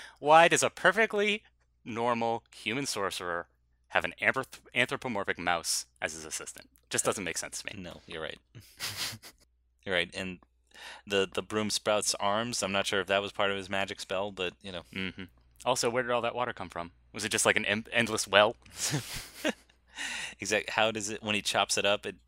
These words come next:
Speaker 2: d-, becomes more brooms? How does that work?
Speaker 1: Ugh, it's just ridiculous.
Speaker 2: You know. Also, this movie's showing evolution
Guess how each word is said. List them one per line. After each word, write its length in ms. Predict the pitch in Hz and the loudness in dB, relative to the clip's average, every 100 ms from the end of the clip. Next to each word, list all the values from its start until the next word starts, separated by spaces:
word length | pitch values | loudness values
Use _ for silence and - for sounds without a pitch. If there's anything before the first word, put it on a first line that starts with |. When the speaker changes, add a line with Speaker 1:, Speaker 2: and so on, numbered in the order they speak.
| - - | -20 -16
Speaker 2:
d-, 120 | - - - | -16 -16 -10
becomes 340 | 113 104 95 92 | -6 -4 -4 -4
more 440 | 95 98 107 117 | -6 -2 0 -2
brooms? 460 | 113 123 131 143 - | -2 -4 -4 -2 2
How 100 | 104 | 2
does 80 | 92 | 2
that 180 | 98 | 2
work? 220 | 113 127 - - _ - 247 | 2 -2 -2 -12 _ -14 -6
Speaker 1:
Ugh, 140 | 104 - - - | -2 -2 -4 -8
it's 160 | - - | -6 -4
just 200 | - - - | -2 -6 -8
ridiculous. 520 | 95 90 87 95 92 | -8 -8 -8 -8 -6
Speaker 2:
You 60 | 87 | -6
know. 60 | - - - - | -10 -20 -20 4
Also, 280 | 123 127 135 | 6 6 4
this 180 | 120 123 | 0 0
movie's 400 | 120 110 104 - | 0 2 2 2
showing 380 | - 117 107 107 | 2 4 4 4
evolution 540 | 110 107 107 - 113 | 2 2 -2 -2 -2